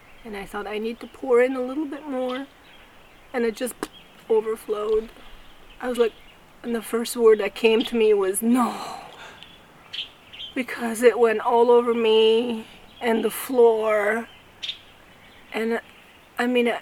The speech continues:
I jumped into action. It was, it was almost automatic. You know, I'm like, "I can't just let, I'm not, I can't see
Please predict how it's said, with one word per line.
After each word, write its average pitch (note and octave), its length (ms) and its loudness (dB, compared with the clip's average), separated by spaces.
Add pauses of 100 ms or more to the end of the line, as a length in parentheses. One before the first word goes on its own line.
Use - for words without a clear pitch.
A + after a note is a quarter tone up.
(160)
I A#3 100 -2
jumped A3+ 320 -2
into A3 200 0
action. G#3+ 480 0
It A3+ 60 -2
was, A3 160 0
it A3 360 -2
was A3+ 180 2
almost A3 480 0
automatic. G3+ 880 -2 (880)
You A3+ 200 -2
know, G3 140 -4
I'm F#3+ 140 -6
like, F#3+ 160 -6
"I G3 100 -6
can't G#3 300 -8
just G3+ 220 -4
let, F#3+ 280 -4
I'm G3 200 -6
not, G#3 200 -4 (240)
I - 80 -8
can't A3+ 360 -4
see G#3 540 -6